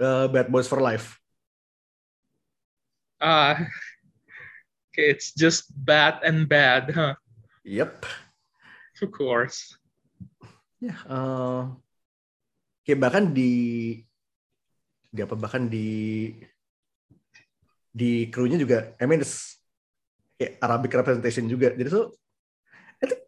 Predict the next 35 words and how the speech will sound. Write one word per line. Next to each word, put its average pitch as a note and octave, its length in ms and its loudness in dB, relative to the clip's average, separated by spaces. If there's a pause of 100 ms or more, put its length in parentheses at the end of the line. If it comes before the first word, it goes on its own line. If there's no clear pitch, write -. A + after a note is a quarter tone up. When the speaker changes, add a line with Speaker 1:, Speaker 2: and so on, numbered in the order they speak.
Speaker 1:
eh, F#3+ 160 4
Marvel E3+ 320 4
is - 80 -8
doing D#3 240 0
better B2+ 360 2
in B2 80 -4
that A#2 200 -2
regard, A#2+ 240 -2
kayak B2 160 0
more A2+ 160 2
and A2+ 80 0
more A#2+ 160 4
nggak G#2 160 0
sih? - 200 -8 (120)
Kayak C3+ 200 0
kemarin B2+ 280 2
si B2 440 0
Moon C3 160 -4
Knight E3 120 -2
juga B2 160 0
showrunner-nya B2 440 2
kan F#3 120 -2
Egyptian A#2+ 400 -2
ya? G2 80 -6 (800)
Speaker 2:
Mm-hmm. F3 260 2 (1200)
Speaker 1:
That's G3+ 120 -16
good, E3+ 160 -2 (160)
that's C3+ 160 0
good. A#2+ 160 2 (4000)
Ya, D3 160 -12 (480)
I B2+ 80 -10
think D#3+ 240 -6 (640)
ini D#3+ 400 2
seenggaknya C#3+ 480 4
bakal, A2+ 680 0